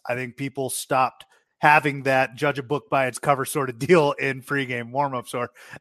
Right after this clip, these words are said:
at least I hope they did, because if they, if they misjudged you <laughs> in the warm-up lines, that you're probably gonna cook 'em. So it was a lot of fun. It's fascinating, and I had to ask you about that. Now I wanna dive a little deeper now, Alex, into your recruitment process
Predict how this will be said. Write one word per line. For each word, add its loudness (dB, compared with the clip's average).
at -4
least 0
I 2
hope 2
they -2
did, -4
because -4
if -10
they, 0
if -12
they -4
misjudged 0
you 4
<laughs> -4
in 0
the -2
warm-up 0
lines, -2
that -14
you're -10
probably -2
gonna -6
cook -6
'em. -10
So -6
it 6
was 6
a -2
lot 8
of -4
fun. 4
It's -2
fascinating, 2
and -4
I 0
had 2
to -6
ask -2
you -10
about -4
that. -8
Now -2
I -2
wanna -4
dive 0
a -12
little -6
deeper -8
now, -6
Alex, -2
into -6
your -4
recruitment -8
process -4